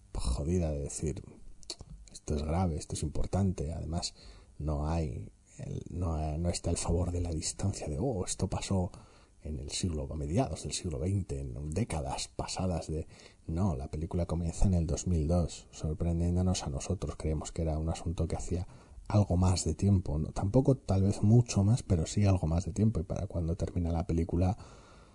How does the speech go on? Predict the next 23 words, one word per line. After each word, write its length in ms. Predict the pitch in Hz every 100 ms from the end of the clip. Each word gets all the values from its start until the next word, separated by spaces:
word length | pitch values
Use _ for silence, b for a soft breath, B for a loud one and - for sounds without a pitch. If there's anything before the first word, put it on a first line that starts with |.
| B - _ b b b - -
tal 160 | 104 82
vez 120 | -
estaremos 440 | 101 - - 78 -
hablando 300 | 82 90 85
de 60 |
dos 200 | 78 76
mil 320 | 80 80 80 92
once 600 | 127 113 - - 87 82
o 40 |
dos 200 | 78 90 101
mil 220 | 92 87
diez 280 | 101 92 -
o 60 | 82
algo 220 | 80 85
parecido. 560 | 82 76 - - 95 80
Entonces, 440 | 113 110 113 - - - - - - - _ _ -
es 320 | 123 - -
un 160 | 110 107
asunto 460 | - 120 107 85
terriblemente 1080 | - 90 110 107 101 101 101 - 101 95 98
incómodo, 760 | 95 95 101 104 110 120 117 110 - - 85 92
terriblemente 640 | 95 90 101 95 101 104
cerca, 440 | - 113 101 -